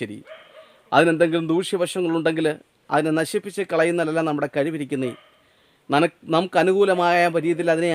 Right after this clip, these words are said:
ആക്കിയെടുക്കുക എന്നുള്ളതാണ് നമ്മുടെ കഴിവ് എന്ന് പറയുന്നത്. നമ്മുടെ സമയവും ഒക്കെ നമ്മൾ നഷ്ടപ്പെടുത്തിക്കൊണ്ട് കൃഷിയായാലും മറ്റേതെന്തായാലും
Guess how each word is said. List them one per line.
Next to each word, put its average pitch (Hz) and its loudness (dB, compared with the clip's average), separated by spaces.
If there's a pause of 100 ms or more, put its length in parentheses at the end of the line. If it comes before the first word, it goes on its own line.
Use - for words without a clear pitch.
ആക്കിയെടുക്കുക 175 0 (100)
എന്നുള്ളതാണ് 151 2 (680)
നമ്മുടെ 143 2
കഴിവ് 156 0 (120)
എന്ന് 127 -4
പറയുന്നത്. 110 -6 (760)
നമ്മുടെ 143 0
സമയവും 151 -2 (400)
ഒക്കെ - -2
നമ്മൾ 156 0
നഷ്ടപ്പെടുത്തിക്കൊണ്ട് 156 -6 (680)
കൃഷിയായാലും 156 0 (420)
മറ്റേതെന്തായാലും 160 0